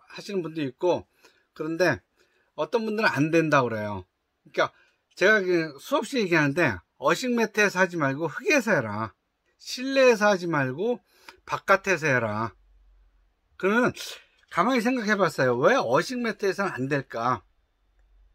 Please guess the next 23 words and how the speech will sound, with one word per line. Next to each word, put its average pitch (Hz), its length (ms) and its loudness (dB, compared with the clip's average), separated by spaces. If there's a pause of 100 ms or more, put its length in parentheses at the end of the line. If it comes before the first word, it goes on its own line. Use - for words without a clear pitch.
(1160)
어, 170 360 -2 (600)
그래서 220 360 2
저, 180 460 0
저희가, 196 880 6
저희는 208 420 0
이 160 140 -6
테스트를 214 400 -4
어디서 147 440 -2
하냐면은, 135 600 0 (1200)
제가 170 360 2 (220)
매주, 156 500 4
거의 185 380 2
매주 147 500 0 (360)
산이나 220 480 0
들로 170 360 0
돌아다니면서 151 880 0
저희 139 240 -4
신발이 147 520 -4 (200)
어싱이 143 320 -2
되고 143 280 -6
있는 156 160 -2
걸 151 120 -2
보여드리죠. 127 640 -4